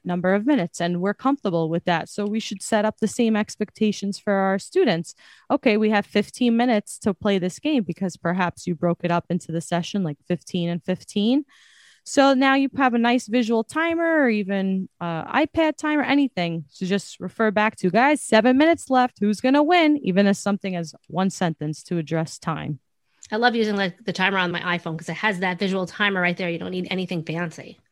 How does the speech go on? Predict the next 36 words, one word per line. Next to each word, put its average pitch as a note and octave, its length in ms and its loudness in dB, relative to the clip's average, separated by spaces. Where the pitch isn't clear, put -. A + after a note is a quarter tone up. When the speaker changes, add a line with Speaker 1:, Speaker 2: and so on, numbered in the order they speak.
Speaker 2:
So - 200 -14
Speaker 1:
And A3+ 120 -6
Speaker 2:
true. D4 120 -2
Speaker 1:
everybody D4 240 0
has F4 280 -4
that - 180 -6
now, D#3 200 -4
right? A3 260 0
Like, G#3+ 160 0
maybe B3+ 300 -2
Speaker 2:
Mm-hmm. - 120 -6
Speaker 1:
the G#3+ 100 -2
student A#3 360 -2
has A3+ 140 -2
seen A#3 400 0
mom C#4+ 260 2
use D#3 220 -2
this D#3 200 -6
timer D3 400 -4
or D3 60 -4
something. D3+ 560 -6
Speaker 2:
Mm-hmm. F#3+ 180 -4
Speaker 1:
We're A3+ 100 0
all A#3+ 100 0
exposed A#3+ 480 -2
to F#3+ 80 -4
this F3+ 380 -6
iPhone F3 420 -4
timer. D3 460 -8
Speaker 2:
So - 220 -2
true. D#3 280 -4
Do A3+ 80 -2
you A3+ 80 4
have A3+ 160 0
a A3+ 80 0
game F3 420 -4